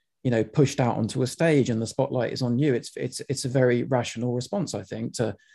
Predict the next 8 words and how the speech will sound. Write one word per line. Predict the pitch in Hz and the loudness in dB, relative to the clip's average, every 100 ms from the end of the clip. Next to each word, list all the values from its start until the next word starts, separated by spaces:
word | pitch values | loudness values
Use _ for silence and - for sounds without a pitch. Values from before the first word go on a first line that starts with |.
| _ - | _ -8
to | 135 | 0
feel | 139 131 | 2 4
self, | 135 123 - - | 4 0 0 -4
self-conscious. | 135 127 - 180 - 113 - - - _ _ _ _ _ _ | -2 -2 -2 -2 -2 -4 -4 -10 -16 _ _ _ _ _ _
But | 143 143 | 2 4
it, | 160 160 | 4 4
it's | 160 - | 0 2
when | 170 175 180 175 | 4 6 6 2